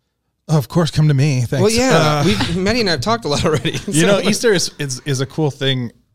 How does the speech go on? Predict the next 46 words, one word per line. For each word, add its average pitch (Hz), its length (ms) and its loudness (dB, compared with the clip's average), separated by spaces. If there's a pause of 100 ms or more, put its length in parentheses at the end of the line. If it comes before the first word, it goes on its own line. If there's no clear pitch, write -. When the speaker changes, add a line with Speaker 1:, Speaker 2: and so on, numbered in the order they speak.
(120)
Speaker 1:
Uh, 117 420 -4 (420)
we, 202 120 -6 (100)
we 185 100 -6
talked 202 280 -8
about 143 160 0
this 120 200 -4 (120)
not 123 200 -6
too 135 120 -4
long 120 200 0
ago 113 140 -2
in 104 60 -2
a 101 40 -8
staff 110 360 -6
meeting 110 240 -6
that 98 80 -8
we 110 140 -4
were 101 140 -6
in, 98 320 -12 (120)
um, 110 300 -6 (560)
about 120 500 0
how, 120 320 0 (640)
you 127 120 -8
know, 127 100 0
without 151 420 0
Easter, 131 580 -4
what 127 140 0
it 110 80 -6
represents, 113 720 -2 (120)
the 120 80 -8
Christian 139 420 -4
faith 120 320 -6
is 107 140 -6
kind 123 220 -4
of, 113 120 -2
like, 104 280 -6 (500)
not 123 420 0 (100)
what 127 300 -6
it's 147 280 0
c-, - 80 -16 (640)
the - 60 -20
Christian 165 260 -2
faith 139 280 -2
is 123 80 -4
completely 131 440 -4
built 120 320 -4
around 101 460 -6